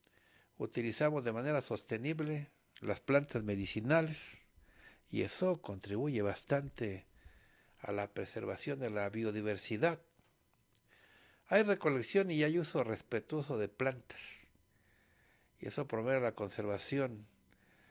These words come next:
de las especies y de su hábito, su hábitat, que le llaman, ¿no? Allá donde están, ahí donde vegetan, viven y,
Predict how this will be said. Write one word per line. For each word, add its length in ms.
de 100
las 200
especies 880
y 140
de 240
su 420
hábito, 520
su 260
hábitat, 460
que 120
le 120
llaman, 340
¿no? 180
Allá 280
donde 220
están, 360
ahí 220
donde 420
vegetan, 720
viven 640
y, 360